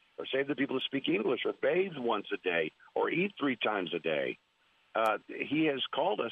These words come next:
to do more than that. And this is an opportunity to do so. I would just think,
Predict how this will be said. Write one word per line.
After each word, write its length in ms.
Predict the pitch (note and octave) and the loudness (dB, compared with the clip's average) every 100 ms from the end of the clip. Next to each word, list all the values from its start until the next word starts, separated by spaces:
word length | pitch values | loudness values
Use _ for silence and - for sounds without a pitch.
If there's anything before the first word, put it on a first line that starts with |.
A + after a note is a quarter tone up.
| - | -4
to 80 | C3+ | -2
do 180 | D#3+ E3 | 0 0
more 220 | - A#3 | 0 0
than 160 | - G#2 | 0 0
that. 320 | F2 D2 - - - - - | 0 0 -2 -10 -20 -16 -6
And 100 | B2 | 0
this 120 | D#3+ - | 0 0
is 60 | D#3 | 0
an 60 | |
opportunity 540 | C#3+ C3 - F3 F3+ E3 | 0 -2 0 0 0 -2
to 120 | C#3 | -2
do 160 | - | -2
so. 80 | - | 0
I 80 | - | 0
would 140 | A#3+ | 0
just 160 | D3 - | -2 -2
think, 180 | C#3 | -2